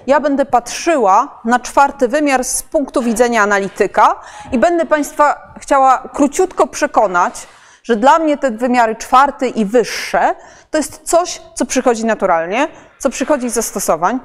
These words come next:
co nie jest tylko takim konstruktem czysto abstrakcyjnym.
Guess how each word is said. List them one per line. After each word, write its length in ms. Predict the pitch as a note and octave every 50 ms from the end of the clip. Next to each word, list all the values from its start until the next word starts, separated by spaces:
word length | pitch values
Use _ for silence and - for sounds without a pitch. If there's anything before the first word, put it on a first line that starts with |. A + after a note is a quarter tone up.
| - - - -
co 120 | - - C4
nie 140 | C#4 D#4 D#4
jest 260 | D4 C#4 C#4 - -
tylko 640 | D4 C#4+ C4+ C#4 - C4+ C4 B3 A#3+ B3 B3+ - - - - - _ _ _ _ _ _ -
takim 280 | - A3 - B3 B3 A#3
konstruktem 720 | - A#3+ B3 A#3+ - - C4+ C4 B3 - - A3+ G#3+ G3+
czysto 600 | - - - G3+ - - - - F#3 F#3+ G3 F#3+ - - - -
abstrakcyjnym. 760 | - - - - - - F3 - - - E3 - - -